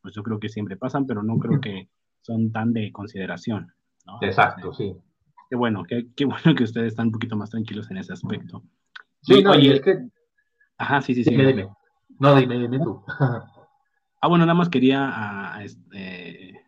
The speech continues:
Speaker 1: dar a entender que, que creo que Colombia se encuentra con cuatro países, ¿no? Eh, fronterizos, Ecuador, Perú, Brasil, Venezuela y Panamá, ¿no?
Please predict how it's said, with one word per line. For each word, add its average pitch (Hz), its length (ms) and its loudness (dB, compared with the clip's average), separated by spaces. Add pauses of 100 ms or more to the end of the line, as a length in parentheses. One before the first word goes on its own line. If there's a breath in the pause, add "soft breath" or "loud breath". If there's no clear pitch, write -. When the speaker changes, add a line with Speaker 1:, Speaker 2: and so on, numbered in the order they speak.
(120)
Speaker 1:
dar 110 160 -6
a - 20 0
entender 113 360 0
que, 123 160 -4
que 101 260 -16
creo 113 180 -6
que 127 140 -2
Colombia 120 360 0
se 110 100 -12
encuentra 123 640 -4 (640 soft breath)
con 110 420 -2
cuatro 117 340 -2
países, 107 480 -2
¿no? 117 260 -6
Eh, 98 400 -8
fronterizos, 104 600 -6
Ecuador, 107 460 -6
Perú, 107 260 -8
Brasil, 107 380 -8
Venezuela 107 480 -6
y 113 40 -4
Panamá, 98 460 -8
¿no? 107 260 -8